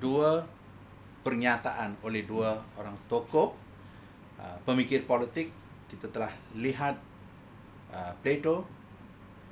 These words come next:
yang telah mengemukakan pendapat bahawa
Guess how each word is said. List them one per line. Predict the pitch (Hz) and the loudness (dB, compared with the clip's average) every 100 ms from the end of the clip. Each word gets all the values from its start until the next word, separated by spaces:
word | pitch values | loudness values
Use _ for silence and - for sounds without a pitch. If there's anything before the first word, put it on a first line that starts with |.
| - 113 | -8 0
yang | 113 113 107 107 - - | 2 2 -2 -6 -12 -4
telah | 120 110 - 120 | -2 -2 -6 -4
mengemukakan | 113 123 139 160 151 135 | 0 0 -2 0 0 0
pendapat | 147 139 139 151 156 - - - - - - - - - | 0 -2 2 0 0 -6 -20 -20 -20 -20 -20 -20 -10 -4
bahawa | 107 113 110 104 | -2 2 0 0